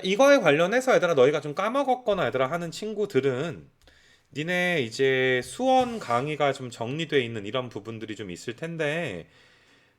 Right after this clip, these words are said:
아, 수원이래. 그 수학 상하 얘들아 강의. 그래서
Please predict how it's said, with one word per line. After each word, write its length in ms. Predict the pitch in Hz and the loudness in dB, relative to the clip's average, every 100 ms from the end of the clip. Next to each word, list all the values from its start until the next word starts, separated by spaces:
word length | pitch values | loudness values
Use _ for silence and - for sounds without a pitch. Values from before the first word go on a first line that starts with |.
| _ _ | _ _
아, 120 | 95 | -14
수원이래. 680 | - - 101 95 101 80 76 _ _ | -8 -4 -2 -2 -4 -8 -10 _ _
그 440 | _ 82 80 78 76 | _ -12 -10 -12 -18
수학 300 | - - 127 | -14 -8 -8
상하 380 | - - 165 135 | -6 -6 -4 -2
얘들아 240 | 85 85 78 | -4 -6 -10
강의. 540 | 76 76 80 143 254 _ _ _ _ _ _ _ _ _ _ _ _ _ _ _ _ _ _ _ _ _ _ _ _ _ | -12 -14 -14 -12 -14 _ _ _ _ _ _ _ _ _ _ _ _ _ _ _ _ _ _ _ _ _ _ _ _ _
그래서 1040 | - 101 104 - 151 170 175 175 175 175 | -18 -16 -14 -10 -6 -4 -4 -6 -8 -10